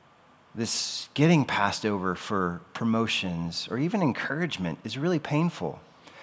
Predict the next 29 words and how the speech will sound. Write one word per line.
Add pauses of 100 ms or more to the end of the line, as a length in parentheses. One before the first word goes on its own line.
(100)
I'm
saying
you
can,
you
can
name
that
thing
in
your
life, (500)
but (560)
hold
that
pain
together
with
the
hope.
And
that,
that
could
sound
something
like, (320)
"Yes,
this,